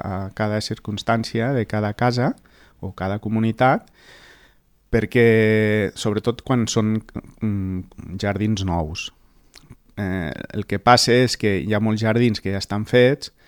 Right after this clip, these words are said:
i, bueno, i la falta de manteniment de tot el sistema de rec, que és lo que passa a nivell general, ja no sigui amb la nostra empresa, sinó a nivell general, que tot hi ha fuites a tot arreu.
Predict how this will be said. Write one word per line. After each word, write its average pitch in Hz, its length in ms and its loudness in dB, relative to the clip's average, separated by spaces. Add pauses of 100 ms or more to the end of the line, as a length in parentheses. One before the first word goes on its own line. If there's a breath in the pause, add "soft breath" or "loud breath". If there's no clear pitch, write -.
(460 soft breath)
i, 101 640 0
bueno, 92 240 -4 (720)
i 95 420 -4
la 98 260 -4
falta 107 440 -2
de 104 100 2
manteniment 107 840 0 (460 soft breath)
de 101 200 -6
tot 113 220 -2
el 110 100 2
sistema 110 560 0
de 104 100 2
rec, 123 300 4
que - 140 -6
és - 240 -8
lo 87 200 -8
que 90 140 -6
passa 104 340 0 (240)
a 69 120 -10
nivell 92 500 -2 (160)
general, 95 580 4 (240 soft breath)
ja 95 140 -2
no 98 100 -4
sigui 104 240 -2
amb 87 220 -4
la 87 80 -4
nostra 95 260 -6
empresa, 101 400 -2
sinó 92 400 -8
a 85 120 -12
nivell 95 320 -4
general, 113 460 2 (400 loud breath)
que 101 120 -2
tot - 720 -2
hi 104 140 -2
ha 101 120 2
fuites 113 480 2
a 101 80 0
tot 92 180 -2
arreu. 57 380 -6